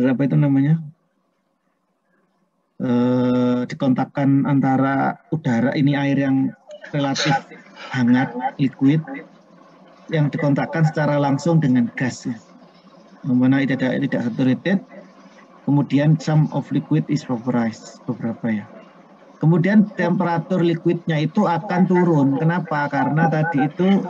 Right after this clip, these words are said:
dikontakkan dengan gas dan disebabkan karena apa? Karena mostly atau mainly-nya itu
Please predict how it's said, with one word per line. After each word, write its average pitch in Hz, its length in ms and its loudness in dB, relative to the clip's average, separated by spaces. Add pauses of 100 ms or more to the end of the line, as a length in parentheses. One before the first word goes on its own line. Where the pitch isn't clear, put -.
(100)
dikontakkan 285 560 -2
dengan 123 320 -2 (160)
gas 185 240 0 (1800)
dan 196 240 4
disebabkan 170 640 0
karena 180 400 0
apa? 139 260 -4
Karena 175 600 2 (640)
mostly 151 560 0
atau 143 560 -2
mainly-nya 143 640 0
itu 185 320 -2